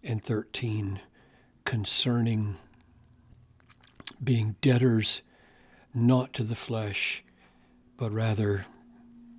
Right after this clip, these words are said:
presumably to the Spirit, and what it means to put to death the deeds of the body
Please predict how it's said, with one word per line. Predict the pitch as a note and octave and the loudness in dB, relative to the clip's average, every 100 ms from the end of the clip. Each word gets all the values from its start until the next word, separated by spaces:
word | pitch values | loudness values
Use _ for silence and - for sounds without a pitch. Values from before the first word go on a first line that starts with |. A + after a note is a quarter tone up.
| - - - | -20 -20 -6
presumably | A2+ G#2 G2 F#2+ G2 A#2 A2+ F#2+ G#2+ G#2 | -2 -2 -2 -2 2 6 6 4 -2 -4
to | - G#2+ | -2 -2
the | G#2 | -2
Spirit, | - - C3+ C3 B2+ - - - - _ _ _ | -2 6 10 10 8 0 -20 -20 -20 _ _ _
and | - A2+ G#2 G#2 | -6 -4 -2 -2
what | A2+ G#2+ | -2 -2
it | G#2 A#2 | -2 -2
means | A2 A2 G#2+ G2 | 0 0 -2 -4
to | - | -10
put | - A#2+ - | -6 -4 -4
to | - | -6
death | G#2 G#2+ G#2 - | -4 -4 -4 -8
the | - | -10
deeds | G#2 A2 G#2 G2+ - - | -8 -6 -6 -6 -12 -14
of | G#2+ | -12
the | |
body | G2+ G#2 G2+ G2 G2 | -8 -6 -6 -6 -8